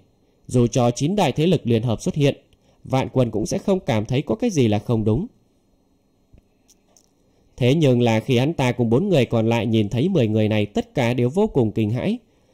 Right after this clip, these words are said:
Một cảm giác quỷ dị lại dâng lên. Bởi vì người xuất hiện trước mắt bọn họ không phải ai khác mà chính là bọn họ. Hơn nữa còn là hai kẻ giống mình như đúc.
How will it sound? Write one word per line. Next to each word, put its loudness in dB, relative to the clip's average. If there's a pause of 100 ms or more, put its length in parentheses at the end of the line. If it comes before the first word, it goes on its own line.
(160)
Một 0
cảm 0
giác -4
quỷ 2
dị 0
lại -4
dâng -2
lên. 0 (1600)
Bởi 4
vì 4
người 4
xuất -2
hiện 2
trước -2
mắt 0
bọn 2
họ 2
không 0
phải 0
ai 0
khác -4
mà 2
chính -2
là 0
bọn 0
họ. 0 (580)
Hơn 2
nữa 4
còn 2
là 2
hai 0
kẻ 0
giống -2
mình 2
như 2
đúc. 0